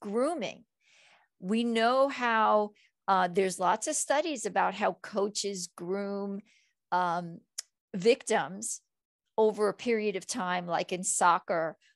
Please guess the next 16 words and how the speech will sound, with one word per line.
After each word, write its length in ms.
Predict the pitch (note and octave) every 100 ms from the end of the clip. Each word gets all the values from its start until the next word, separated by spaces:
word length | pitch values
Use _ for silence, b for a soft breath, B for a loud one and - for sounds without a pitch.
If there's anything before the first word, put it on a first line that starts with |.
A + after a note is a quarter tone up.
| _
or 180 | - F3+
softball 640 | - - F#3 F#3+ - F3+ E3
or 160 | E3
sports 500 | D#3+ - G3 F#3+ -
like 240 | E3+ E3 -
that. 340 | B3+ A#3+ F3+ - _ _ _ -
We 100 | B3
don't 320 | C4+ C4+ G#4+ A4+
have 100 | G4+
a 80 | B3+
lot 140 | G3+
of 80 | F#3+
studies 640 | - F#3+ F#3 F#3+ F#3 - -
on 440 | G3 F#3+ F#3+ F#3+ F#3+ _ _ _
how, 580 | - A3 A3 A3 A3 - _ _ _ _ - F3 - -
um, 420 | F#3+ F3 F3 F3